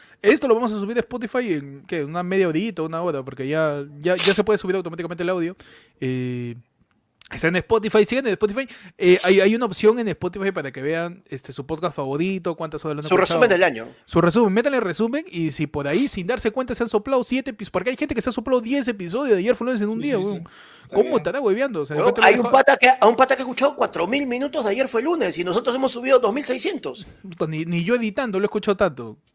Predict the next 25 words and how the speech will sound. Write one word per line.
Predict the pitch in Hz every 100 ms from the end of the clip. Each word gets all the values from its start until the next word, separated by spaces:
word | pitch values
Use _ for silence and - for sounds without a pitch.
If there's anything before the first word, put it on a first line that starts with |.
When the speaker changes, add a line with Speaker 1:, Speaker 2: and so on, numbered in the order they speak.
| _
Speaker 1:
<laughs> | - - - - 762 - - - - - - - -
Imagínate, | - - - 311 226 165 147
gracias | 151 202 233
a | 180 170
todos | 196
los | 240
que | 165
siguen | 185
escuchando | 170 160 170
el | 170
podcast, | 190 170 170
compártelo | 170 175 294 277 247 247
y | 196 156
arróbanos, | 139 185 262 233 233 349 -
este, | 147 143 - 135 127 123 120 117 123 _
en, | 139 147
en | 143 175
Instagram | 220 - 202 269 - _ _ _
o | 139 131
en, | 127 123 120 120
en, | 117 117 123
en | 127
Facebook | 208 226 214
también | 170 185 202
quizás, | 185 302